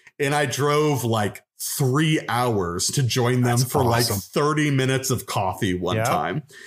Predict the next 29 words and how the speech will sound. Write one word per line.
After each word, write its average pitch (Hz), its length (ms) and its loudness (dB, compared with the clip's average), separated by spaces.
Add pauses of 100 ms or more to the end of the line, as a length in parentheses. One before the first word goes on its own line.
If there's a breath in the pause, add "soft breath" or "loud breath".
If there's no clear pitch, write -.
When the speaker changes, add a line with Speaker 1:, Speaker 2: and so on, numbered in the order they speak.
(240 loud breath)
Speaker 1:
Um, 117 460 2
and 117 100 2
it 101 60 0
was 107 160 -2
the, 123 240 -2
the 143 80 0
Bakers 196 580 -2
were 175 160 0
de-, 185 300 -2
were 147 180 0
there, 135 400 2
and 120 160 2
Joshua 117 360 0
A 98 100 0
C 143 180 -2
Newman 185 240 2
was 175 140 -2
there, 156 100 2
and 139 100 0
a 123 40 0
bunch 170 260 0
of 156 80 -2
other 160 140 0
people 139 480 -2
from 113 260 0
various 135 560 0
avenues 120 560 2
of 113 160 -2
creation. 107 720 -2